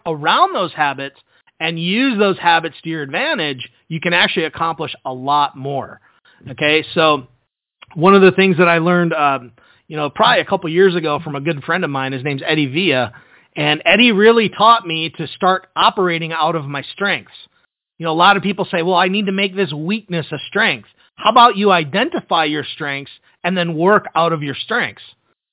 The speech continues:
And that's what I've, you know, really, I don't look at myself as, like, I have weaknesses. I am like, "Okay, I have strengths. I'm gonna focus on those strengths. And the places where I'm quote unquote weak, I'm gonna make sure that I set up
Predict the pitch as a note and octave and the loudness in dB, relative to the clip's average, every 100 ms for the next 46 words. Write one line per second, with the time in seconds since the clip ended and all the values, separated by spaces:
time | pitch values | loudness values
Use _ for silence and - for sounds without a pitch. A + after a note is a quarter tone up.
0 | _ _ D#3 D#3+ F3 F#3+ - G3 F3+ E3 | _ _ -6 0 2 2 0 -2 0 -2
1 | C#3+ - _ _ - E3+ D#3+ D#3 F#3+ F#3 | -6 -14 _ _ -12 -6 -2 4 6 6
2 | E3 E3+ A3 A3+ F#3 A3+ A3+ G3 F3 E3+ | 2 2 2 2 4 4 4 0 0 -4
3 | D#3+ - E3+ E3 D3+ C#3 C#3+ - D#3+ D#3 | -10 -6 -4 -4 -6 -8 -8 -6 -4 -4
4 | C3+ D3+ G3+ E3 C3 B2 G#2+ D#3 E3 F3+ | -6 -8 -8 -10 -14 -14 -6 -2 0 0
5 | E3 E3 - - - - G3 G3+ F#3+ G3 | -2 -4 -8 -20 -20 -6 -4 2 2 2
6 | G3+ _ _ _ E3+ F3+ F#3+ C#3+ - G#3 | -2 _ _ _ -2 0 0 -4 -10 -6
7 | A#3 G3+ - F#3 E3 C#3 G#3 C4 - G3+ | -4 -4 -6 -6 -6 -4 -2 -2 -2 -8
8 | E3+ D#3+ - - D3+ D#3 - _ _ _ | -6 -6 -8 -10 -10 -12 -16 _ _ _
9 | _ - F#3 F3 D#3+ - A3 A3 G#3 E3 | _ -4 -2 -2 -8 0 2 2 0 0
10 | F3+ E3+ D#3 F#3 G3 F3+ D#3 F#3 E3 C#3+ | 0 -2 -2 -2 0 0 -2 0 0 0
11 | G3 C#4+ F3 - - _ _ _ _ F3 | 0 0 0 -4 -20 _ _ _ _ 0
12 | G#3+ A3+ G#3+ G3 G#3 - - C4 C4+ G#3+ | 2 2 2 2 0 0 -4 2 4 4
13 | F#3 F3 E3+ - G3 G3+ A#3 | 2 0 0 -2 -2 0 0